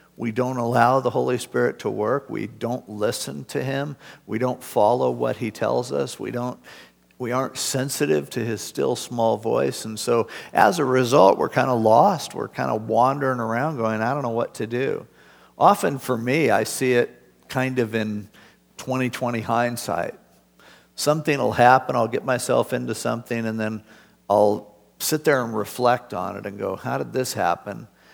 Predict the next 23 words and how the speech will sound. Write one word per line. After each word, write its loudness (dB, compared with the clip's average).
And -4
then -2
I 2
think, -4
"You -10
know, -2
I -6
kinda -6
knew. -4
I -8
sensed -4
something -4
was -4
up. 2
I -6
didn't 0
feel 2
a 0
real 0
peace -2
about 0
this, -2
but 4